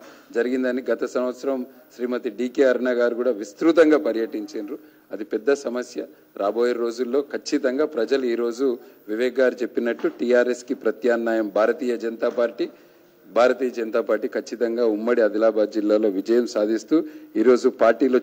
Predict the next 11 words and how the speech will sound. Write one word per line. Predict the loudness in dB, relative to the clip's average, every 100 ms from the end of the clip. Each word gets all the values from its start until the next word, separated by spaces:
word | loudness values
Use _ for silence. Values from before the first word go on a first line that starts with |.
| 2
చేరడానికి | 4 4 4 0
వచ్చిన | 0 -4 -2
సంజీవరావు | -2 2 4 6 4
గారికి, | 4 0 0 -2 -2 -8 -20 -16 -2
రాజేశ్వ-, | 0 2 0 -4 -8
శ్రీదేవి | -4 0 4 6
రాజేశ్వరరావు | 8 6 4 2 2 2 2 2
గారిని, | 2 0 -2 -4 -6 -12 -20 -20 -20 _ -20 _ _ _ _ -6
ముందుగా | 0 8 10 10 8 2 -12 -20 _ _
సంజీవరావు | -2 0 8 8 10 8
గారిని | 6 4 0 -2